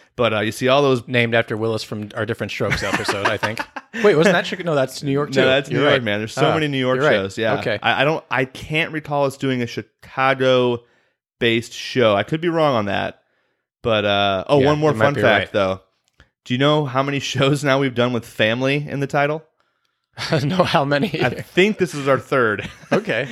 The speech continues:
Speaker 1: We
Speaker 2: Well,
Speaker 1: did
Speaker 2: what does that say about
Speaker 1: We, hey,
Speaker 2: T V?
Speaker 1: w-, it's, no, I think it says about us. We're a couple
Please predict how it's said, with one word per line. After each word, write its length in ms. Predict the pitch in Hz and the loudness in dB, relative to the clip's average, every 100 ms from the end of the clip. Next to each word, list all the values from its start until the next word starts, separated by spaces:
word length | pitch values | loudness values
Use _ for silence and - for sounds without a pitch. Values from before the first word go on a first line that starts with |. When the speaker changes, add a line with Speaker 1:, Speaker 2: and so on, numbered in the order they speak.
| 165 | -4
Speaker 1:
We 100 | 156 | 2
Speaker 2:
Well, 100 | 143 | 4
Speaker 1:
did 80 | 147 | 4
Speaker 2:
what 60 | 160 | 2
does 60 | 175 | -2
that 120 | 165 | 0
say 160 | 180 | 2
about 380 | 160 160 151 147 _ - | 4 6 4 2 _ -6
Speaker 1:
We, 180 | 147 160 | -2 -2
hey, 260 | 147 220 | 2 4
Speaker 2:
T 40 | 165 | 4
V? 220 | 190 175 | 0 -2
Speaker 1:
w-, 220 | 123 160 - | -4 -6 -6
it's, 340 | 147 - 262 165 | -8 -6 -8 -2
no, 160 | 156 | 2
I 80 | 170 | 2
think 140 | 226 | 0
it 60 | 165 | -4
says 120 | 151 | -4
about 220 | 131 123 135 | 0 2 2
us. 200 | 247 - | 2 -2
We're 120 | 123 | -4
a 40 | |
couple 440 | 117 151 139 123 | -2 -4 -2 -2